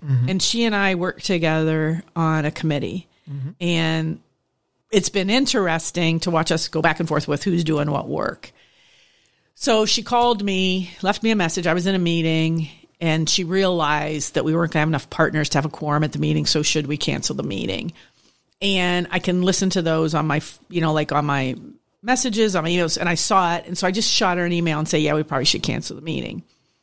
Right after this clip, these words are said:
Speaker 2: So she's like, "Great, can you do this, this, and this?" And I was like, "Yep, I'm in a meeting, but I can do that."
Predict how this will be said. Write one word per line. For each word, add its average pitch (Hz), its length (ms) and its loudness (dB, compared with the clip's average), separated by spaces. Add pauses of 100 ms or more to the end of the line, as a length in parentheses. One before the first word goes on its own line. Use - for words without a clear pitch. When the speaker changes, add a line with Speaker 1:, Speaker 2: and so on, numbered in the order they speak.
(640)
Speaker 2:
So 190 200 0
she's 185 220 -2
like, 165 180 0
"Great, 175 400 0
can 180 160 0
you 180 140 2
do 165 280 2
this, 156 220 0
this, - 220 -2
and 135 120 -4
this?" 123 180 -2
And - 80 -2
I - 20 0
was 139 100 -2
like, 143 160 -2
"Yep, 190 140 0
I'm 175 140 2
in 165 60 0
a 160 40 0
meeting, 175 240 2
but 160 100 0
I 156 60 2
can 160 260 -2
do 170 220 4
that." 135 360 -4